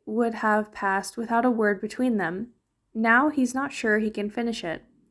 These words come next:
He's not quick enough to get the sheet back over it because Claire's in the doorway breaking off whatever she was about to ask him to say, "Wow, it ain't finished."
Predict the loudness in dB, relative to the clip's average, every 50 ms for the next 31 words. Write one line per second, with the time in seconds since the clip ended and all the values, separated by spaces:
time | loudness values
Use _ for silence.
0 | _ _ -20 -20 -20 -20 -20 -20 -20 _ 2 2 2 4 4 4 4 4 2 0
1 | -2 0 0 0 2 2 2 0 -2 -4 -6 -2 0 0 0 0 0 -2 -4 -4
2 | -2 -2 -2 -2 -2 -2 0 -2 -2 -2 -2 -2 -2 -2 0 0 0 0 0 -2
3 | -6 -8 -2 0 0 0 0 0 2 4 4 4 4 2 0 -2 -2 0 0 2
4 | 2 2 2 0 -2 -2 -2 -4 -6 -2 -2 0 0 2 0 2 4 4 4 4
5 | 2 -2 -6 -2 0 0 0 0 0 0 2 2 0 0 -4 -6 -4 -2 0 2
6 | 2 2 4 4 2 2 2 0 -4 -4 0 0 2 0 0 -4 -6 -6 -6 -6
7 | -6 -8 -8 -6 -4 -4 -2 -4 -6 -8 -10 _ 2 2 4 4 4 4 2 0
8 | -4 -10 _ _ _ _ _ _ _ _ _ _ _ _ _ _ _ _ _ _
9 | _ _ 2 2 4 4 2 0 -2 -2 -2 0 0 0 -2 -4 -6 -12 -14 -18